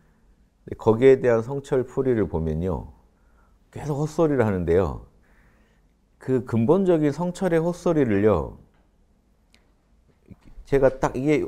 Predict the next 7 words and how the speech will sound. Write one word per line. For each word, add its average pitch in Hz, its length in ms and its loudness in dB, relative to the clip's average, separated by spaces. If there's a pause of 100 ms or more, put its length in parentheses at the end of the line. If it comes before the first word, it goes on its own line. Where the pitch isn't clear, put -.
(100)
왜 160 180 2
이런 151 300 6
식으로 165 380 -2
헛소리다라고 143 680 2
말하기도 127 540 2
힘든 147 400 -6
이유가요. 95 640 0